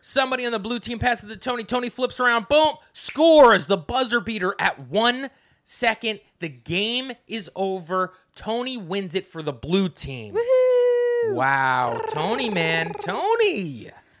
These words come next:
Speaker 2: Tony, Tony, Tony.
Speaker 1: Who
Speaker 2: We
Speaker 1: knew
Speaker 2: are
Speaker 1: that Texan would be good at hockey, huh?
Speaker 2: We are in the, um, successful, dependable stage of Tony's redemption cycle.
Speaker 1: It's amazing.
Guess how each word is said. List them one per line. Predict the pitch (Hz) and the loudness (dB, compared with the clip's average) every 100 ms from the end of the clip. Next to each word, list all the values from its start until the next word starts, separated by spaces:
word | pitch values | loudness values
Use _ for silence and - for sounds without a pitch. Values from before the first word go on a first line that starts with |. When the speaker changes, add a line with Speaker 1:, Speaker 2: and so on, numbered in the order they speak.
| _ | _
Speaker 2:
Tony, | 180 180 196 | -6 -4 -4
Tony, | 214 226 | -4 -6
Tony. | 240 277 285 262 | -4 -4 0 0
Speaker 1:
Who | 349 | 0
Speaker 2:
We | 349 | 0
Speaker 1:
knew | 320 | 2
Speaker 2:
are | 427 | 4
Speaker 1:
that | 381 240 - | 4 2 0
Texan | - 240 - 247 | -4 -4 -4 -6
would | 226 202 | -4 -6
be | 208 | -6
good | 180 196 | -2 0
at | 190 165 | 2 4
hockey, | 165 156 139 113 101 | 4 4 2 -8 -12
huh? | 110 190 302 202 | -6 -2 -2 -4
Speaker 2:
We | 240 294 | -4 -2
are | 269 254 | 0 0
in | 247 254 247 220 | -2 -2 -4 -6
the, | 226 220 214 208 - | -4 -4 -4 -4 -2
um, | 190 185 185 180 180 - - - | -2 0 -2 -4 -6 -12 -18 -20
successful, | - 208 - - 240 247 - 240 240 | -10 -10 -10 -8 -6 -6 -8 -4 -4
dependable | 220 202 - 285 254 247 247 240 | -2 -6 -6 -6 -4 -4 -2 -4
stage | - 226 208 202 202 190 | -4 -4 -2 -2 -4 -8
of | - 165 - | -8 -8 -8
Tony's | 247 214 214 214 208 - | -8 -6 -6 -6 -6 -6
redemption | 196 185 180 - 170 | -6 -4 -6 -8 -10
cycle. | 175 165 160 170 151 | -8 -8 -8 -8 -10
Speaker 1:
It's | - | -12
amazing. | 123 151 277 170 - | -6 -2 -2 -2 -10